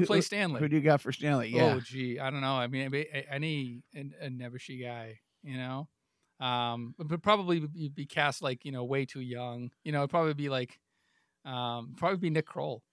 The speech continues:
Speaker 1: You know? <laughs> I, you know what? Yeah, Nick Kroll is fucking Stanley. Who gives a
Speaker 2: Well,
Speaker 1: shit?
Speaker 2: I, I, I will say, you know, I didn't like the show, but when he was talking about on Steph Myers and he was talking about getting the phone call from, you know, f-, you know, from, from
Speaker 1: From
Speaker 2: Mel
Speaker 1: Mel
Speaker 2: Brooks,
Speaker 1: Brooks.
Speaker 2: to get the phone call from,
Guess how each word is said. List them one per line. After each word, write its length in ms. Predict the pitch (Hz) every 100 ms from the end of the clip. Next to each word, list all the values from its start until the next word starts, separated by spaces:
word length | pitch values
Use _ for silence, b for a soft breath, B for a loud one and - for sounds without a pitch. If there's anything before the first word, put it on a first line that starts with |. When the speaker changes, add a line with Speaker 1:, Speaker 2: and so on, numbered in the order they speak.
| _
Speaker 1:
You 160 | 190 202
know? 160 | 208 -
<laughs> 40 |
I, 1800 | 208 - 262 330 285 247 214 254 - 226 202 220 190 202 - 165 185 226 226
you 80 | 214
know 100 | 262
what? 180 | 302 277
Yeah, 220 | 285 262
Nick 200 | 190 214
Kroll 380 | - 233 240 226
is 200 | 208 185
fucking 500 | 220 190 180 175 165
Stanley. 400 | - 147 147 120
Who 120 | 131
gives 180 | 131 120
a 60 | 120
Speaker 2:
Well, 160 | 190
Speaker 1:
shit? 160 | 202 -
Speaker 2:
I, 60 |
I, 200 | 202 196 196
I 20 |
will 200 | 208 208
say, 460 | 208 208 160 156 120
you 140 | 151
know, 160 | 143 131 104
I 80 | 139
didn't 260 | 160 175
like 200 | 147 165
the 60 | 156
show, 220 | - 165
but 160 | 151 120 -
when 180 | 127 135
he 80 | 147
was 100 | 131
talking 320 | 143 139 160
about 220 | 294 262
on 80 | 143
Steph 360 | - 160 147
Myers 460 | - 131 139 147 135
and 60 | 123
he 20 |
was 60 | 113
talking 280 | 131 127 131
about 200 | 123 -
getting 260 | 131 131 135
the 80 |
phone 320 | 135 123 123 123
call 320 | 135 135 135
from, 560 | - - 117 120 123 -
you 140 | 131
know, 320 | 120 123 120
f-, 240 | - - 117
you 80 | 120
know, 160 | 113
from, 260 | - 120 123
from 160 | 117 117
Speaker 1:
From 60 |
Speaker 2:
Mel 100 | 113
Speaker 1:
Mel 100 | 120
Speaker 2:
Brooks, 140 | 127 117
Speaker 1:
Brooks. 280 | 127 - -
Speaker 2:
to 100 | 156
get 220 | 190 180
the 80 | 185
phone 240 | 175 165
call 240 | 160 131 120
from, 260 | 123 123